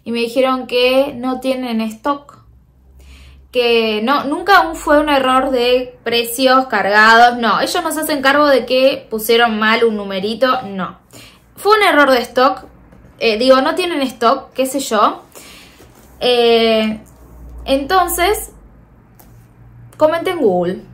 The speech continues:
Yo les recomiendo a ustedes que siempre que pasen estas situaciones, hagan valer su compra. O sea, si ellos publicaron mal el precio,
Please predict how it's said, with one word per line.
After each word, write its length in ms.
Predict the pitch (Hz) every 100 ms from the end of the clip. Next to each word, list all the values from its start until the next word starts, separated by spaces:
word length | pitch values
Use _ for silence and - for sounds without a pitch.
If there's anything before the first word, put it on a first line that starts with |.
| - - - - - - -
Yo 160 | - 440 554
les 160 | 392 285
recomiendo 460 | 247 240 277 339
a 20 |
ustedes 720 | 302 - 226 240 294 240 - - -
que 160 | 220
siempre 800 | 214 - 294 320 339 294 214 - - -
que 120 | 214
pasen 460 | 233 294 285 240 -
estas 260 | 285 339 302
situaciones, 760 | 226 180 - 220 320 240 - - - - - - _ - - -
hagan 340 | - 415 403 311
valer 540 | 233 233 269 294 - - - -
su 300 | - 269 -
compra. 600 | 226 185 175 170 180 -
O 40 | -
sea, 340 | 240 196 - - - - -
si 140 | -
ellos 200 | 453 539 -
publicaron 540 | 269 247 262 262 233
mal 160 | 285 359
el 140 | 233
precio, 580 | 247 - - 311 -